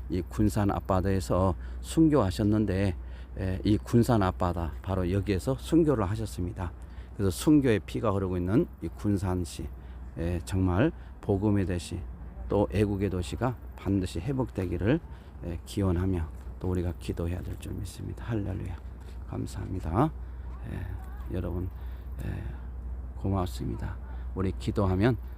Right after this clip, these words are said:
하나님께서 반드시 역사해 주실 것입니다. 이상 우리 군산시, 에, 바다 앞에 있는 십육 개국 유엔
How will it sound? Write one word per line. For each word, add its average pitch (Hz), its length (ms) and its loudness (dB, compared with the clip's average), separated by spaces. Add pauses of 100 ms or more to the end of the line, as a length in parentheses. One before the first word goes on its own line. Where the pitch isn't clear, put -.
하나님께서 95 600 0
반드시 139 840 2 (300)
역사해 92 600 -2 (100)
주실 107 280 -2
것입니다. 98 640 2 (540)
이상 107 360 4 (220)
우리 92 180 0
군산시, 104 920 2 (560)
에, 95 520 -4 (120)
바다 104 420 4
앞에 101 340 2
있는 98 440 6 (580)
십육 123 540 6
개국 98 340 2 (160)
유엔 104 420 6